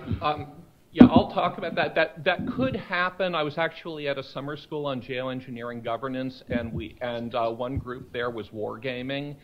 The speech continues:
exactly that. What happens if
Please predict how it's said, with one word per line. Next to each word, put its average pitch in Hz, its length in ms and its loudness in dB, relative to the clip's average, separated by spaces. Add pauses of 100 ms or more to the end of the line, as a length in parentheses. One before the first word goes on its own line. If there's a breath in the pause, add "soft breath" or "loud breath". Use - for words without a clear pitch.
(260 loud breath)
exactly 113 680 -2
that. 101 340 -2
What 113 180 0
happens 107 760 -6 (100)
if 101 260 -2